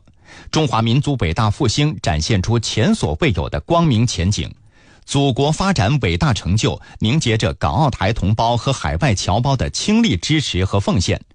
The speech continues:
希望中华海外联谊会和广大理事更好为推进中国式现代化挺膺担当，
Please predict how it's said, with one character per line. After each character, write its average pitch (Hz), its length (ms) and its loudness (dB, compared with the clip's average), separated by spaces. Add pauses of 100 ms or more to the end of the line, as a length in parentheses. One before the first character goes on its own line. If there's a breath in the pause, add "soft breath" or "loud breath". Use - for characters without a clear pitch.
(340 loud breath)
希 - 160 -2
望 135 300 2
中 180 180 0
华 107 240 0
海 76 220 -4
外 104 140 0
联 101 220 0
谊 175 120 2
会 113 240 0
和 147 180 -2
广 90 180 0
大 139 140 0
理 82 180 -2
事 90 260 -2 (260 loud breath)
更 220 200 2
好 69 340 -4
为 123 180 0
推 208 200 -2
进 98 220 0
中 208 200 0
国 110 120 0
式 131 160 0
现 123 160 0
代 101 120 0
化 87 280 -2
挺 98 380 0
膺 160 260 0
担 185 240 2
当， 175 200 0